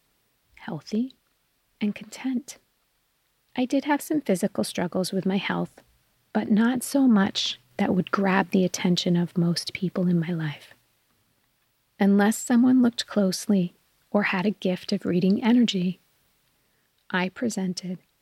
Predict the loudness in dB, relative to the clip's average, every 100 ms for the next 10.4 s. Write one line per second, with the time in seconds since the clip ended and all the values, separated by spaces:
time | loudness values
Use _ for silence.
0 | _ _ _ _ -12 -8 -4 -2 -2 0
1 | 2 2 0 -2 -6 -6 -12 -14 _ _
2 | _ _ _ _ _ _ _ _ _ _
3 | -10 -8 -8 -12 -14 _ _ _ _ _
4 | _ _ _ _ _ _ _ _ _ _
5 | _ _ _ _ _ _ _ -2 0 -2
6 | 0 0 0 2 2 0 -4 -4 -4 -4
7 | -10 -16 _ -6 -4 2 4 4 4 0
8 | -4 -2 -2 0 0 0 -4 _ _ _
9 | -20 _ 0 2 2 2 2 2 2 4
10 | 4 2 -2